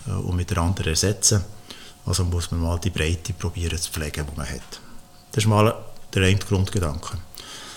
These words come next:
Nachher gibt's Energieformen, die bekannter sind als andere.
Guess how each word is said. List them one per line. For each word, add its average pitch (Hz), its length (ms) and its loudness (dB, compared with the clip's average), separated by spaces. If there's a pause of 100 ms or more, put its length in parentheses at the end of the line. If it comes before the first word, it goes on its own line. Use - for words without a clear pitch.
(320)
Nachher 143 360 8 (240)
gibt's - 440 4 (100)
Energieformen, 120 960 6 (480)
die 98 380 6 (1200)
bekannter 104 880 4
sind 101 280 6
als 87 160 4
andere. 82 340 2